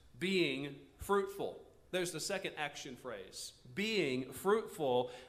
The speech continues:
in every good work."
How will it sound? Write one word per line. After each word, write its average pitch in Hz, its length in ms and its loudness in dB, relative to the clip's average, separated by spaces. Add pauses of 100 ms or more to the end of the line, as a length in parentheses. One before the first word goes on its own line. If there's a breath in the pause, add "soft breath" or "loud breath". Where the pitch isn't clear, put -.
in 165 220 4 (120)
every 139 720 4 (240)
good 139 600 2 (260)
work." 196 460 6